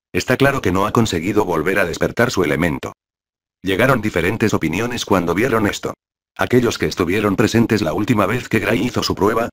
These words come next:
tampoco pensaron que Gray sería capaz de despertar. Para ellos, ver esto fue como ver a Gray en la plataforma hace años. Lo que ocurrió en ambos casos fue exactamente igual. La energía dio vueltas por todo su cuerpo antes de regresar a la piedra.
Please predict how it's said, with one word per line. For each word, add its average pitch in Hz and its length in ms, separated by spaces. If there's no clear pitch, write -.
tampoco 113 420
pensaron 98 460
que 113 80
Gray 113 180
sería 104 300
capaz 107 320
de 104 100
despertar. 87 540
Para 98 240
ellos, 107 400
ver 107 220
esto 107 240
fue 95 160
como 82 240
ver 110 160
a 104 40
Gray 104 280
en 98 100
la 82 100
plataforma 104 600
hace 87 180
años. 60 380
Lo - 160
que 120 100
ocurrió 95 380
en 87 120
ambos 92 280
casos 113 320
fue 107 200
exactamente 101 680
igual. 98 300
La 92 140
energía 92 440
dio 98 140
vueltas 107 400
por - 180
todo 104 260
su 95 140
cuerpo 123 380
antes 104 260
de 110 80
regresar 98 480
a 95 40
la 92 100
piedra. 69 380